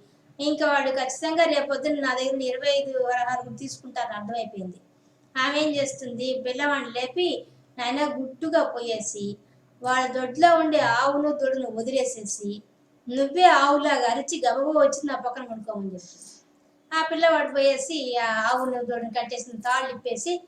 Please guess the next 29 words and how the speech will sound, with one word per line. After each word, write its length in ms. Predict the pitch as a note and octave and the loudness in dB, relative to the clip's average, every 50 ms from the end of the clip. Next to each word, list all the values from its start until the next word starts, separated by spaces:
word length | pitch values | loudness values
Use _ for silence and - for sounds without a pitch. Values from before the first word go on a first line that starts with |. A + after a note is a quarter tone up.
| _ _ _ _ _ _ _ | _ _ _ _ _ _ _
పెద్దగా 420 | C4 B3 A#3 A3+ - D4+ D4 C#4+ | -6 -6 -2 0 2 2 4 4
అరిచి 260 | C4+ C4 C4 - D4 D4 | 2 2 0 -2 -2 0
లోపల 220 | C#4 C#4 C4+ C#4 | 2 2 2 2
వచ్చి 160 | B3+ A3 - B3 | 0 -2 -4 -6
పడుకు-, 300 | A#3 A3+ A3 - - A3+ | -6 -6 -8 -12 -12 -10
మా-, 280 | G#3+ G#3+ G#3 G#3 G#3 A3+ | -8 -6 -4 -4 -2 -2
వచ్చి 240 | B3+ B3+ - D4 | -2 -2 -4 -4
అమ్మ 160 | C4 B3 B3+ C4 | -4 -4 -4 -4
దగ్గర 280 | C4+ C4 B3 - A#3 | -4 -6 -2 -2 -2
గబక్కన 220 | A#3 B3 B3 B3+ B3+ | -2 -2 -4 -6 -8
వచ్చి 160 | - G#3+ - - | -8 -8 -8 -10
పడుకుంటాడు. 460 | G#3+ G3+ G3+ - F#3+ - - - _ _ _ _ _ _ _ _ _ - - _ - _ _ _ _ _ _ E4 | -10 -10 -10 -12 -14 -16 -16 -20 _ _ _ _ _ _ _ _ _ -20 -20 _ -20 _ _ _ _ _ _ -4
ఇంకా 340 | E4+ E4+ E4+ F4 E4 D#4+ | -4 2 4 4 4 6
ఇంటి 220 | D#4 D#4 D#4+ D#4+ E4+ | 4 4 4 4 4
యజమాని 400 | E4 D#4 - D#4 D#4+ D#4+ D#4+ D4+ | 4 4 2 2 0 0 0 0
బయటకు 320 | C#4 D4+ D4 D4 D4+ D#4 | 0 0 -2 -2 0 -2
వచ్చేసరికి 360 | D4 D4 - - E4 E4 F4 | -2 -2 0 0 0 2 2
ఆవు 320 | E4 C#4+ C4 C#4+ D4 D4+ D4+ | 4 4 4 6 4 4 2
దూడ 240 | B3 C#4+ C#4+ C#4+ C#4+ | 0 -2 -2 -2 -2
పారిపోతాయి, 560 | C#4+ C4+ C4 C4 C4 - A#3+ G#3 - G3 - - _ _ _ | 0 0 -2 -4 -4 -6 -12 -18 -18 -20 -20 -20 _ _ _
త-, 280 | C4 C4+ - A#3+ A3+ A3+ | -2 -2 0 0 0 0
రె-, 240 | B3 B3 A3+ A#3 B3+ | 0 -2 -2 -2 -2
రెండు 160 | C#4 D4 C#4+ | 0 0 0
దిక్కులకి 300 | D#4 E4 E4+ F4+ E4 E4 | 0 0 0 0 2 4
వెళ్ళిపోతాయి, 520 | D#4 D4 C4+ C4 - G#3+ A3 G#3+ G#3+ G#3+ A#3 | 4 4 4 2 0 -4 -4 -6 -6 -6 -4
రెండు 180 | C4 C#4+ D#4 | -2 2 2
ఒక 140 | D4 C#4 C4 | 2 2 2
దగ్గర 220 | C4 B3+ B3 C4 | 0 -4 -6 -6
పోకుండా. 440 | B3 G#3+ G#3+ G#3 G3 - F#3+ F3 - | -8 -8 -8 -10 -10 -10 -12 -14 -16